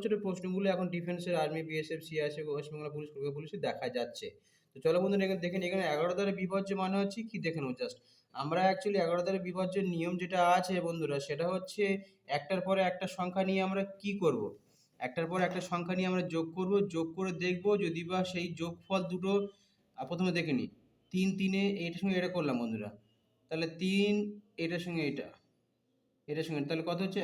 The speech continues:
একটা, দুটো, তিনটে, চারটে, তিন মানে বারো, আর এখানটা এক, দুই, তিন, বারো, এখানে নয় হচ্ছে, তাহলে বারো আর নয় কোনো দিন হবে না, বারো নয়, কারণ হচ্ছে আমাদের এগারো দ্বারা বিভাজ্য করার এইটাই নিয়ম হচ্ছে যে,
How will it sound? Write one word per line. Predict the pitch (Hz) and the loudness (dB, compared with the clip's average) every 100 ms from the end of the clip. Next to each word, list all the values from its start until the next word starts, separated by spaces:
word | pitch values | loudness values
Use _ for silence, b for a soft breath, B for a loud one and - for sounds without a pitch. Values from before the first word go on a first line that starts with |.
| 156 | 0
একটা, | 156 180 170 | 0 -2 -2
দুটো, | 165 170 180 | 0 -2 -2
তিনটে, | - 165 165 | -4 -6 -2
চারটে, | 170 160 180 | -2 0 -2
তিন | 185 | 0
মানে | 185 190 151 | 0 0 4
বারো, | 156 185 226 220 B _ | 4 6 4 2 B _
আর | - | -4
এখানটা | 147 151 139 127 139 | -2 0 0 0 0
এক, | 147 147 | -2 -4
দুই, | 165 170 | -4 -4
তিন, | 143 120 117 | -2 -2 0
বারো, | 127 139 180 | 2 2 2
এখানে | 185 175 | 2 2
নয় | 160 156 | 2 0
হচ্ছে, | 127 | -2
তাহলে | 139 131 131 | -2 -2 2
বারো | 131 151 180 | 2 2 2
আর | 185 175 | 0 0
নয় | 170 170 | -2 -2
কোনো | 185 | -2
দিন | 185 202 135 | 0 0 0
হবে | 127 123 | 0 -2
না, | 110 110 | -4 0
বারো | 123 151 170 170 | 0 2 0 0
নয়, | 196 220 - B B _ _ _ - | 0 -2 -6 B B _ _ _ -2
কারণ | 156 170 | 0 2
হচ্ছে | 185 185 | 0 0
আমাদের | 175 180 156 | 0 2 2
এগারো | 151 170 | 2 0
দ্বারা | 180 175 | 0 0
বিভাজ্য | 175 175 175 175 | 2 0 0 0
করার | 180 180 | 0 2
এইটাই | 165 160 180 180 | 0 0 -2 2
নিয়ম | 185 185 | 4 4
হচ্ছে | 190 180 - 131 139 - _ _ _ _ _ _ _ _ _ _ _ _ _ _ _ _ | 2 0 -2 -2 -2 -10 _ _ _ _ _ _ _ _ _ _ _ _ _ _ _ _
যে, | 135 135 165 | -6 4 6